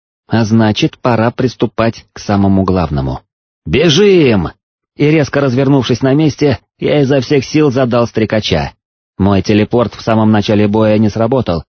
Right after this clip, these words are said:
и я уверен, что это не личное ограничение, а зональное. Так что попытка нас поймать, лишив возможности перемещаться,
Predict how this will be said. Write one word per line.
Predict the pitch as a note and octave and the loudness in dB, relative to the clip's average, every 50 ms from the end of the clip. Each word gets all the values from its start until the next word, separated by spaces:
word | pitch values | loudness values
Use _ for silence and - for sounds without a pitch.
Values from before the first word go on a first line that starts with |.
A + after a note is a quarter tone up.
| _ _ - | _ _ -2
и | C3+ C#3 | 0 0
я | B2+ B2+ C3+ | 2 2 2
уверен, | D3+ C#3+ C3+ C3+ C3 C#3 C#3+ C3+ | 2 2 2 2 2 2 0 0
что | - - B2+ | 0 0 0
это | B2 B2+ - C3 C3 | 0 0 2 2 2
не | C3+ C#3 C#3+ C#3 | 2 2 2 2
личное | C3+ A#2+ G2 - - G2+ G2 F#2 F#2+ G2 | 2 0 0 -2 -4 -2 0 0 0 -2
ограничение, | - - G2+ F#2 G2+ G#2 G2+ G2+ F#2 - G#2+ F#2+ F#2+ F#2 F#2+ F#2+ F#2+ - - _ | -2 -4 -4 -2 0 0 0 0 -2 -2 -2 0 0 0 0 0 -2 -4 -6 _
а | - A#2 A#2 | -4 -4 -2
зональное. | G2+ B2+ B2+ B2+ A#2 F2+ D#2+ D2 D2 C#2+ D2 C#2+ - - _ _ _ _ _ _ _ _ | 0 0 0 2 0 0 0 -2 -4 -4 -6 -6 -8 -12 _ _ _ _ _ _ _ _
Так | D3+ D3+ D3 - | -4 -2 -2 -2
что | - E3+ D3+ | -4 -4 -4
попытка | - - C#3+ - - D#3 D3+ - - D3+ | -2 -2 -4 -2 0 -2 -2 0 0 0
нас | C#3 C#3 C3 - | 2 2 0 -2
поймать, | - - B2+ B2 A#2+ A#2+ B2+ C3+ - - - _ _ | -2 -2 0 2 2 2 2 0 -2 -6 -14 _ _
лишив | A2+ G#2+ G2+ F#2+ - G#2+ F#2+ G2+ | 0 0 0 0 0 -2 -2 -2
возможности | - G#2+ G2 A2+ A2 F#2+ F2 G2+ F#2+ - - F#2+ | -4 -4 -2 0 0 0 0 -2 -2 -2 -4 -2
перемещаться, | - G2 F#2 G2 G2 G2 - - G2+ F#2+ - - G#2 F#2+ - | -2 0 0 0 0 0 0 -2 -2 -2 -2 -2 -4 -4 -4